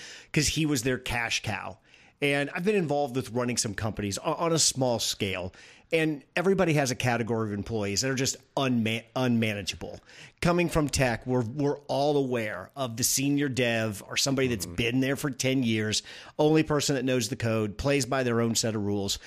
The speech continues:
Speaker 1: And as a manager, you just put them in that unmanaged category. You try to get as much out of them as you can, minimize their damage in the organization, and roll forward. And I thought that that's where Tucker Carlson would, was firmly placed, and he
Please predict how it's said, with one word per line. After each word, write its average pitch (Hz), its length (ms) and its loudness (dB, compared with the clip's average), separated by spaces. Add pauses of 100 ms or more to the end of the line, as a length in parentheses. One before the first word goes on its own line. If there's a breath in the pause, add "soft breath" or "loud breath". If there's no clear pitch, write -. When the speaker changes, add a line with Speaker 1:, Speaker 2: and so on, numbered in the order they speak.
(220 loud breath)
Speaker 1:
And 151 120 2
as 147 120 4
a 151 60 4
manager, 143 580 2
you 117 140 0
just 139 220 -2
put - 180 0
them 123 160 2
in 113 140 2
that 104 280 -4
unmanaged 131 640 2
category. 107 720 -2 (220 loud breath)
You 131 100 0
try 131 160 2
to 127 60 0
get 117 140 0
as 101 160 -2
much 127 280 0
out 120 160 0
of 107 140 -4
them 110 200 0
as 107 220 -4
you 104 60 -6
can, 127 460 -2
minimize 123 380 0
their 120 100 -2
damage 107 480 -2
in 113 180 -4
the 107 120 -2
organization, 110 640 -2
and 101 160 -2
roll 92 160 -4
forward. 85 460 -10 (400 loud breath)
And 254 120 2
I 302 60 4
thought 180 280 2
that 131 260 0
that's 131 240 -2
where 123 160 2
Tucker 113 280 -4
Carlson 113 640 -2
would, 107 220 -2
was 110 140 -2
firmly 151 580 2
placed, 110 520 0 (320 loud breath)
and 139 160 2
he 143 100 2